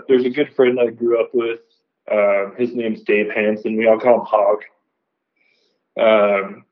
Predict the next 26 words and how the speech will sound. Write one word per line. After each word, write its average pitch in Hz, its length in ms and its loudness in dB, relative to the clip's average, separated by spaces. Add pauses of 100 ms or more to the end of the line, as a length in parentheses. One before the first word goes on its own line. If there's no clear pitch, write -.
(240)
but 123 160 6
I - 20 2
worked 123 240 4
with 120 160 4
him 113 480 2 (1600)
riding 104 320 0
the 101 80 -2
bus 104 400 0
and 107 200 0
to 104 260 -2 (420)
sweep - 580 -4 (140)
and 101 400 -6 (240)
scrub 120 280 2
toilets 127 460 4
when 127 120 0
I 120 80 4
was 110 120 0
a 104 80 -4
kid 127 460 4 (440)
before 123 320 4
I - 80 -4
could 117 140 -2
drive, 123 520 4 (100)
even 117 280 0
till 110 300 0
today. 104 520 -2